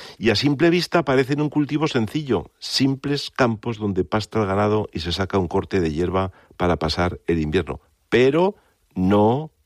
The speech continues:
es tan sencillo, Adrián. ¿Cuáles son las, las diferencias entre estos, eh, pastos y, y, y, y, y cuáles, y, y qué es lo que tenemos que hacer para sacarle un buen rendimiento y una buena calidad?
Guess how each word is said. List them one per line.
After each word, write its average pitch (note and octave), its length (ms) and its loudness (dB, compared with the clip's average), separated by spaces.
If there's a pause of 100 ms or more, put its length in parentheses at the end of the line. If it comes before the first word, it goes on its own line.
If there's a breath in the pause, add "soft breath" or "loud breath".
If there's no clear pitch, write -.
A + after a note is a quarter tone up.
es G2+ 340 0
tan D#2+ 220 0
sencillo, E2 640 -4
Adrián. E2 460 -4 (240 soft breath)
¿Cuáles C3+ 240 2
son D#3 180 0
las, C#3+ 240 -2 (240 loud breath)
las A#2+ 180 0
diferencias A#2 760 0
entre F#2 260 -4
estos, G2 380 -6 (260 loud breath)
eh, F2+ 240 -2
pastos E2+ 560 -4
y, F2+ 120 -4
y, E2 60 -6
y, E2 420 -8
y, F2+ 280 -8
y - 40 -8
cuáles, G2+ 360 -2 (800 loud breath)
y, F2 340 -10
y F#2+ 40 -10
qué A2 100 -2
es G2 60 -2
lo A#2 80 0
que A#2+ 80 0
tenemos A2+ 280 2
que A2 100 0
hacer G#2+ 260 0
para F#2 180 -2
sacarle F#2 500 0 (300 loud breath)
un F#2+ 220 -6
buen G2 160 2
rendimiento F#2+ 440 0
y F2+ 40 2
una F#2 140 0
buena F2 200 0
calidad? C#2 440 -6